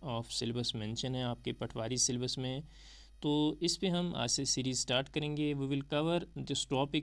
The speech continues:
in five to ten lectures में हम इसको कंप्लीट करेंगे। We will include each and everything, इसमें हम करंट को भी इंक्लूड करेंगे। तो आज से हम इसका,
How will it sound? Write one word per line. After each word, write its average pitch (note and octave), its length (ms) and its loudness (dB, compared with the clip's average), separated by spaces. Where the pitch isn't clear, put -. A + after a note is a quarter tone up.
in B2 380 -2
five B2 280 6
to C3 120 -6
ten D#3 300 4
lectures D3+ 300 2
में D3 100 -2
हम C#3+ 100 0
इसको C3+ 220 -4
कंप्लीट C3 440 -2
करेंगे। D3 440 2
We B2+ 60 -2
will A#2+ 180 0
include B2+ 380 0
each B2+ 200 0
and C#3 120 2
everything, C#3 400 0
इसमें C3+ 220 -4
हम C3 120 -4
करंट D3+ 300 -2
को D#3 160 -2
भी D3 220 2
इंक्लूड C#3 360 0
करेंगे। C#3 480 0
तो B2 500 2
आज C3+ 200 4
से E3 160 4
हम E3 180 0
इसका, C#3+ 460 0